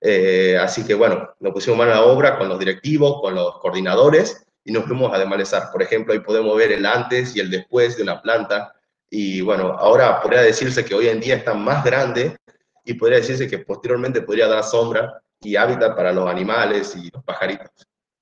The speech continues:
Bueno, aquí podemos observar la, el desma-, el desmalezamiento,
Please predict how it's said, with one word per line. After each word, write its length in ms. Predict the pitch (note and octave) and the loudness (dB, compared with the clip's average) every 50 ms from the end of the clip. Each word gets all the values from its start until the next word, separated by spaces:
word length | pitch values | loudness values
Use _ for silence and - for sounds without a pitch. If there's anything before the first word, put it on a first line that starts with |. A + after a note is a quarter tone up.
| _ | _
Bueno, 180 | _ G2+ G2+ G2 | _ -2 -2 -2
aquí 160 | F#2 - G#2+ | -2 -2 -4
podemos 340 | - - G2+ G#2 G#2+ G2+ - | -2 0 0 0 0 -2 -6
observar 460 | F#2+ - - F#2+ F#2 G2+ G#2+ G#2+ G2 | -8 -6 -6 -2 0 0 0 0 -2
la, 160 | G2 F2+ F2+ | -4 -4 -2
el 180 | F#2 - F#2 F2+ | -2 -4 -4 -4
desma-, 360 | F#2 F2+ F2+ F#2+ - F2+ - - | -6 -6 -6 -6 -8 -10 -8 -8
el 140 | G2+ F#2+ | -8 -6
desmalezamiento, 960 | F#2 G2 F#2 F#2 F#2 F#2+ F2+ - F#2+ F#2+ A2 C3 C3 B2+ B2+ C#3 F#3+ - - | -6 -6 -4 -2 -4 -4 -4 -4 -6 -4 -2 -2 -2 -2 -2 -4 -4 -4 -8